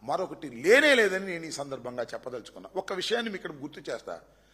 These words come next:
అసలు చంద్రబాబు నాయుడు గారు మీరు కేంద్రానికి పర్మిషన్ అడుగుతూ ఎందుకు పంపించారండి?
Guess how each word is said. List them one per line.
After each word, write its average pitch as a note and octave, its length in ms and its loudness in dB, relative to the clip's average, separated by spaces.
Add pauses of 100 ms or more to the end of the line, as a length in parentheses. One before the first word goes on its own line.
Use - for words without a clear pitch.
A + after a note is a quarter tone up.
(200)
అసలు G3+ 220 4
చంద్రబాబు A3 300 6
నాయుడు A3 140 4
గారు A3 160 6
మీరు G3+ 160 -2
కేంద్రానికి G3 500 0
పర్మిషన్ F3+ 400 -4
అడుగుతూ F#3 280 -4
ఎందుకు F3 200 -4
పంపించారండి? F3+ 640 -10